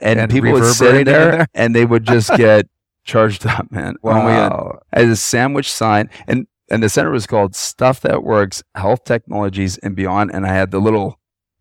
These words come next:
Speaker 2: you know, heart monitor fr-, is ridiculous. Um,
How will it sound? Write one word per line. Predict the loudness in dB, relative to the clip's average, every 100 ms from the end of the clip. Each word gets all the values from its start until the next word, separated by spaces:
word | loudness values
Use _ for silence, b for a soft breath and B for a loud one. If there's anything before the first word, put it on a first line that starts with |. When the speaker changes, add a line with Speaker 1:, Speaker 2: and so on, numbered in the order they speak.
| -4
Speaker 2:
you | 0
know, | 0
heart | 2 2 2 0
monitor | -2 0 -2 -2 -2 0 -4 -10 _ _ _
fr-, | -10
is | -8 -4 -4 -4 -8
ridiculous. | -8 -6 -6 -4 -4 -4 -10 _ _ _ _ _ _ _ _ _ _
Um, | -8 -6 -6 -8 -14